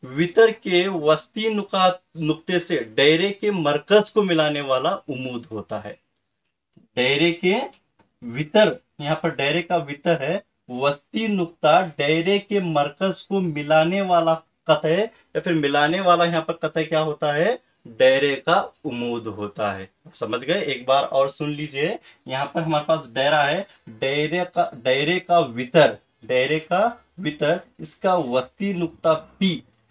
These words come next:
और मरकजी नुक्ता ओ को मिलाने वाला कत है, दायरे का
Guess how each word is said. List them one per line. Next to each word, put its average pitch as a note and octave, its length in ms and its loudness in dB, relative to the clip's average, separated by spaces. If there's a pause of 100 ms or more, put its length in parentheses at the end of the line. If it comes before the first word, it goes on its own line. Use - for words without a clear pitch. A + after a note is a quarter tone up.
(140)
और E3+ 160 6
मरकजी D#3 640 2
नुक्ता F3+ 420 2 (220)
ओ F3+ 220 8
को G3 220 0
मिलाने D3 540 2
वाला D#3+ 300 2 (140)
कत C3 200 -4
है, F#3+ 240 0 (220)
दायरे C#3 600 4
का D#3 220 2